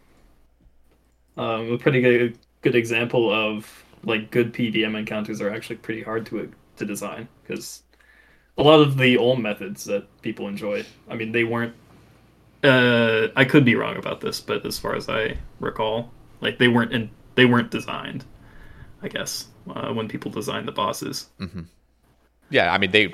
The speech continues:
Speaker 2: I don't think they ever internally were like, "Oh yeah, this is what we're gonna do for solo," like, for people going in solo. They, they weren't even imagining people were raiding solo.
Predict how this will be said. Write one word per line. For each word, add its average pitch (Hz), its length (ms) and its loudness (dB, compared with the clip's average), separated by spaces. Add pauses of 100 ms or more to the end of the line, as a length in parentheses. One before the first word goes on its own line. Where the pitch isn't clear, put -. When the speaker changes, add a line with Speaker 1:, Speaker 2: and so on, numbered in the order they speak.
Speaker 2:
I 104 60 6
don't 110 260 2
think 98 220 -4
they 92 240 0
ever 90 400 2
internally 90 640 -4
were 87 160 -4
like, 87 180 -6
"Oh - 140 2
yeah, 131 240 4
this 107 220 -2
is 110 80 -4
what 95 160 0
we're 98 60 -6
gonna 101 120 -2
do 104 100 -4
for 98 140 -8
solo," 95 640 -2
like, 95 280 -12
for 95 120 -8
people 104 340 -6
going 107 320 -2
in 104 80 -4
solo. 110 340 -4
They, 104 220 0
they 107 220 2
weren't 123 240 0
even 98 160 -2
imagining 90 440 -4
people 87 240 -6
were 85 60 -4
raiding 82 340 -4
solo. - 460 -12